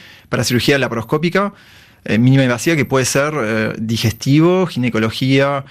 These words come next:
urología, otorrino-, otorrino, o sea, muchas disciplinas. Y ese es el punto fuerte, realmente. Entonces este robot se introduce y la primera cosa que yo miro es cómo la distancia del cirujano,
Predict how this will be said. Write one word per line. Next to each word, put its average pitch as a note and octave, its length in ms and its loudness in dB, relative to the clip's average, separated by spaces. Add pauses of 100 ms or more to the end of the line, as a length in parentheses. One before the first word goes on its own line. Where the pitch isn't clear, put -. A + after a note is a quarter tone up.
(400)
urología, B2+ 1080 0 (340)
otorrino-, A#2 640 -2
otorrino, B2 640 0
o B2 100 -4 (340)
sea, B2+ 120 0
muchas D3+ 260 4
disciplinas. A2+ 520 -2
Y D#3 120 4
ese E3+ 160 2
es F#3+ 120 -2
el C3 100 0
punto C#3 240 0
fuerte, A#2 500 -6
realmente. G#2+ 340 -8 (540)
Entonces E3 300 4
este F#3+ 180 0
robot E3+ 200 -2
se F3+ 80 -2
introduce E3 600 0 (580)
y C3 380 2
la C#3 160 0
primera D3+ 260 -2
cosa F3 200 0
que C#3 80 0
yo D#3 140 0
miro D#3+ 340 2
es D#3+ 240 -2
cómo F3 520 0
la B2+ 200 -2
distancia D#3 560 -2
del A#2+ 80 -2
cirujano, C#3+ 760 0